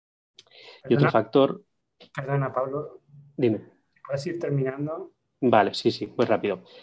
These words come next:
Speaker 1: Em, ¿cuáles son los objetivos de, de estas, de estas terapias grupales? El primero, crear un espacio centrado en la toma de conciencia de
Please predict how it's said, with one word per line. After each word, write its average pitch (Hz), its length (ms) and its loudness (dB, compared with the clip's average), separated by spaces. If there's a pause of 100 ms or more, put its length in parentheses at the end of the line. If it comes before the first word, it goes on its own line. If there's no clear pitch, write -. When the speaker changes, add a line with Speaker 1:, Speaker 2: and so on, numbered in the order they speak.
(300)
Speaker 1:
Em, 104 800 4 (1200)
¿cuáles 143 220 2
son 147 120 4
los 143 140 2
objetivos 127 640 4
de, 104 500 4
de 113 80 2
estas, 117 440 -2
de 117 80 -2
estas 117 240 -2
terapias 110 360 2
grupales? 95 720 -4 (460)
El 117 80 -4
primero, 135 260 6
crear 135 220 4
un 135 60 6
espacio 131 420 0
centrado 120 340 0
en 123 80 2
la 110 80 0
toma 117 180 2
de 110 100 0
conciencia 131 800 0 (540)
de 120 460 0